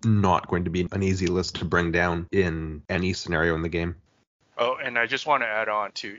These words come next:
Speaker 2: Ian's point earlier saying that you want, like, a defensive hero.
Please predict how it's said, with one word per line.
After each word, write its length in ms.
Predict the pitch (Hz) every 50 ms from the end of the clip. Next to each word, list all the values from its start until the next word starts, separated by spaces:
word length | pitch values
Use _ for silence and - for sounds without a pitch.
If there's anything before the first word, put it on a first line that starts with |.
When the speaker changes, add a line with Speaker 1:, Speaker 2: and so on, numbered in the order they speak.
| - 139
Speaker 2:
Ian's 360 | 123 117 117 113 110 107 -
point 380 | - _ 127 107 104 107 101 - -
earlier 480 | 117 110 107 107 110 104 101 101 98
saying 420 | - - - 113 107 104 101 104 98
that 220 | 101 101 107 107
you 160 | 107 104 101
want, 380 | 98 95 98 104 101 104 107 - _ _
like, 260 | 139 107 101 - -
a 220 | 104 95 92 92 - -
defensive 640 | - 95 - - 104 98 101 - - 107 98 -
hero. 560 | - - 95 92 95 101 110 120 135 147 147